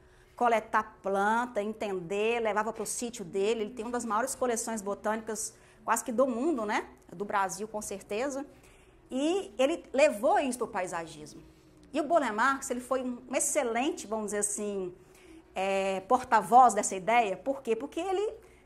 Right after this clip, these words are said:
não era só paisagista, né, se for pensar bem. Ele era artista, ele, ele fazia tapeçaria, é, ele escrevia muito bem. Se você perceber textos que ele escreve, até com, é, cunho político, ele se posicionava contra as injustiças que ele via.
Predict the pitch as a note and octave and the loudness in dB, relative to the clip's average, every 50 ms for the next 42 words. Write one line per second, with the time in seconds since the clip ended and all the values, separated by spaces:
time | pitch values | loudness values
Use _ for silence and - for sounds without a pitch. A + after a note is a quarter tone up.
0 | - - _ _ _ - - - - D#5+ - E4 E4+ - - - - - - B3+ | -20 -20 _ _ _ -20 -12 -6 0 2 4 6 6 6 6 4 4 4 6 4
1 | C4 - - A3+ G#3 F#3 G3 - F3 D#3+ D3+ E3+ E3 - - F#3+ F3+ G3 G3 - | 4 4 4 2 2 2 0 0 -2 -4 -6 -8 -8 -8 -6 -6 -4 -4 -4 -4
2 | - G3 F#3+ F#3+ F#3 F#3 - F#3 F3+ F3+ F3+ F#3 F3+ F3 F#3+ A3 C#4+ - - - | -6 -6 -6 -4 -4 -2 0 0 -2 -2 -2 -4 -4 -4 -4 -4 -6 -8 -8 -10
3 | - - - - F#3 F#3 - - - G3 F#3 F#3+ F#3+ G3+ G#3 G3+ A3 G#3+ - A#3 | -10 -8 -6 -4 -2 -2 -2 -4 -4 -4 -4 -2 -2 -4 -4 -4 -4 -2 -2 -2
4 | A3+ B3 B3 B3 A#3+ B3 B3+ - - - - G3+ F#3 F#3 F#3+ A3+ B3+ A#3+ A3 G#3 | -2 -2 -2 -4 -4 -2 -2 -2 0 2 2 2 2 2 0 0 0 2 2 2
5 | G3 F#3+ - - - - - - - - - - - - A3 A3+ - B3+ C4 B3+ | 0 0 -4 -8 -18 -20 -20 -20 -20 -20 -20 -12 -6 -4 -2 0 2 2 4 4
6 | - - - D4 C4+ B3+ G#3 F3+ F3+ G3+ C4 D4+ D#4 C4+ B3+ C4 B3+ B3+ G#3+ E3+ | 2 2 6 8 8 8 8 4 -2 -2 0 2 2 2 2 0 -2 -4 -4 -2
7 | G3 G3+ G#3+ A#3 A#3+ A#3 A3 - G3 G3+ G3+ - A3+ - A3 G#3+ A3 - G#3+ G3 | 0 0 0 0 -2 -6 -6 -4 -4 -4 -2 -2 -2 -2 -2 -2 0 0 -2 0
8 | F3 G#3 G#3+ G#3 G#3 G3 F#3 F#3+ - - A3+ A#3 B3+ B3+ B3+ - G#3+ - - - | 0 2 2 2 2 0 -2 -6 -6 -2 0 0 2 0 0 -2 -4 -4 -2 -2
9 | G#3 F#3+ F3+ - - G#3 G3 G#3+ A3 G#3+ G3+ G#3 A3+ A3+ A3+ - A#3+ A3 G#3+ G#3 | -4 -4 -4 -4 -2 0 0 2 2 0 -2 -2 -4 -4 -4 -2 -2 0 2 2
10 | G3 F#3+ F3 F3+ - - - - - - - G3+ G3+ G3+ G3 G3 G3 F#3+ F#3+ - | 2 0 -2 -4 -8 -16 -20 -20 -12 -6 -2 2 2 4 4 4 2 0 -4 -4
11 | - A#3+ A#3+ A3+ A#3 - C4 A3+ G3+ F#3+ G#3+ A#3 B3+ B3+ - - G#3+ G#3 G3 - | -4 -4 -4 -4 -2 0 0 2 2 2 2 2 0 -2 -4 -6 -6 -4 -4 -6
12 | - - A3 A3 G#3+ A3 - - A#3+ G3+ F#3+ F#3+ G3+ A3 A#3 A#3 G3 G3+ - - | -4 -2 -2 -2 0 0 0 0 0 2 4 4 6 6 6 6 4 0 -4 -4
13 | G3+ G3+ G3+ - G3+ G3 F3+ G3 G#3 F#3 F3+ F3 - - A3 G3+ G#3 G3 - - | -4 -4 -2 -2 -2 0 0 0 -2 -4 -6 -8 -8 -6 -4 -2 -2 -2 -2 -2
14 | G#3 G3+ F#3+ F#3+ D#3 D#3 G3 G#3+ A#3+ A#3 G#3+ G#3 G3 - | -4 -6 -6 -6 -8 -6 -6 -4 -2 0 0 0 0 -2